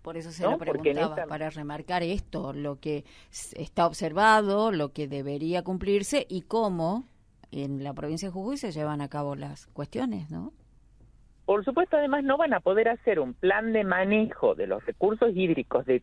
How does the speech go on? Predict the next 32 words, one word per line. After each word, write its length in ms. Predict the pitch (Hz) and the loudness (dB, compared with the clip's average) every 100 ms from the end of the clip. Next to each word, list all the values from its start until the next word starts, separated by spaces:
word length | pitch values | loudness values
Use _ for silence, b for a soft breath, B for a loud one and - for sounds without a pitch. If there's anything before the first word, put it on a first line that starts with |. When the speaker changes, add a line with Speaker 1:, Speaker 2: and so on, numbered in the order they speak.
| - | 2
Speaker 2:
toda 280 | 277 381 320 | 2 4 4
la 120 | 170 | 4
provincia 480 | 143 147 185 - 156 | 2 2 0 2 0
de 80 | |
Jujuy, 680 | 123 156 - 226 196 151 202 - - - | 0 -6 0 4 4 4 -2 -8 -16 -6
porque 260 | - - 117 | -4 0 0
es 100 | 131 | 0
así, 520 | 117 - 196 208 - - - - - | -4 -2 2 2 0 -6 -20 -8 0
por, 180 | 127 - | 0 0
por 120 | 127 | 0
lo 100 | 123 | 2
menos 280 | 139 175 202 | 4 2 2
la 300 | 165 120 117 | 2 2 2
publicidad 600 | 120 135 139 139 160 160 | 2 2 2 2 4 4
es 40 | 202 | 4
lo 100 | 165 | 2
que 120 | 120 | 2
dice 280 | 127 160 180 | -4 0 0
así, 400 | 180 254 220 269 b b b b | 2 2 0 0 b b b b
Speaker 1:
Ujú. 300 | 190 151 151 - | -10 -8 -8 0
Speaker 2:
este, 480 | 160 147 - 131 123 - - | 2 0 0 0 0 -4 -2
sin 320 | 233 277 349 330 | 0 2 0 2
tener 320 | 208 208 226 | 2 4 2
en 140 | 233 | 2
cuenta 680 | 208 254 233 208 214 240 277 - | 2 2 2 0 0 0 -2 0
los 200 | 147 139 | 0 2
recursos 400 | 139 214 226 262 | 0 0 2 2
hídricos 400 | 220 233 285 262 | 2 2 2 2
de 120 | 151 | 2
toda 320 | - 254 220 | 2 2 2
la 140 | 151 127 | 2 2
provincia. 680 | 120 123 117 110 - 104 | 0 0 -4 -6 -4 -6